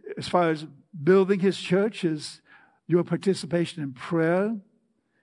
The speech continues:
uh, Bible reading, personal growth, church at-, attendance, and involvement. All, all of these are essential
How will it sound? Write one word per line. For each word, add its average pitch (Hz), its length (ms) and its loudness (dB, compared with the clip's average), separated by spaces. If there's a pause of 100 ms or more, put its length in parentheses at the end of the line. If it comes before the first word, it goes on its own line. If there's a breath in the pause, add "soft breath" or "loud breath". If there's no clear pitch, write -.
(420)
uh, 135 160 -10
Bible 185 400 0
reading, 208 600 0
personal 156 420 -6
growth, 190 480 0 (720)
church 180 300 -2
at-, 151 80 -8 (240)
attendance, 175 560 -4
and 160 100 -6
involvement. 139 720 -12
All, 160 360 -4
all 156 180 -4
of 160 80 -4
these 160 180 -2
are 165 120 0
essential 143 580 -8